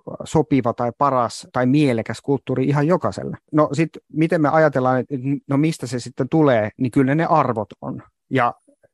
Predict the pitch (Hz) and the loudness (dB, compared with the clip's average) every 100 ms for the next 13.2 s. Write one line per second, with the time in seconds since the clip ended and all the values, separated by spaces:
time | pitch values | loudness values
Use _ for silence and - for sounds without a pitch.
0 | _ _ 135 131 156 175 147 127 123 156 | _ _ 4 4 4 0 0 -2 0 0
1 | 170 185 131 117 120 - 131 123 117 - | 2 0 0 -2 -8 -8 -4 -2 -2 -4
2 | - 123 127 - 127 - 117 123 120 117 | 0 0 0 -2 -4 -2 -4 -2 -2 0
3 | 120 120 - 135 120 117 113 110 113 113 | -2 -4 -2 -2 0 -2 -2 -2 -2 0
4 | 113 110 - 110 107 - - 110 110 107 | 0 -2 -6 -6 -6 -8 -10 -8 -6 -6
5 | 110 117 - 107 110 123 113 110 107 - | -2 -4 -2 -6 -4 -4 -4 -4 -6 -10
6 | _ 139 131 123 131 120 117 - 135 120 | _ 0 2 2 0 0 -4 0 2 2
7 | 117 - 120 120 - 117 117 110 123 113 | -2 -6 -4 -4 -4 -6 -6 -8 -4 -4
8 | 107 110 110 - - _ _ _ _ 123 | -4 -4 -4 -6 -20 _ _ _ _ -6
9 | 120 120 117 120 110 113 107 120 110 107 | -2 -2 -2 -2 -2 -2 -2 -2 0 0
10 | 104 107 - 123 123 113 110 101 69 69 | 0 -4 -6 -6 -4 -6 -6 -8 -6 -6
11 | 69 - 117 - - - _ - 113 110 | -6 -6 -10 -14 -20 -20 _ -4 0 0
12 | 113 - 120 107 113 _ 131 120 113 110 | -2 -2 -2 -2 -6 _ -4 -4 -4 -2
13 | 113 113 | -2 -2